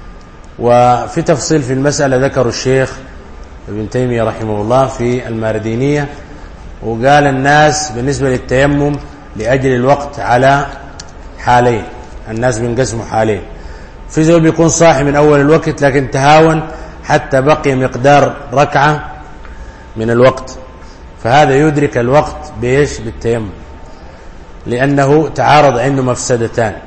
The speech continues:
مفسدة خروج الوقت ومفسدة إيش؟ الصلاة بدون طهارة كاملة، فيقدم إيش؟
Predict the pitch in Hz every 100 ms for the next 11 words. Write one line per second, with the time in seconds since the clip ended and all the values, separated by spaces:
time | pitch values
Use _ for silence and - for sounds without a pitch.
0 | - - - - - 123 147 - 127 117
1 | - 131 143 135 143 160 - - - -
2 | - - 113 117 139 - 135 123 113 120
3 | 127 117 - - 117 - 113 120 127 127
4 | - - - - - - - - - 98
5 | 110 117 123 120 120 117 120 127 123 110
6 | 110 120 113 - 110 95 82 - - -
7 | - - - 117 120 151 143 135 123 123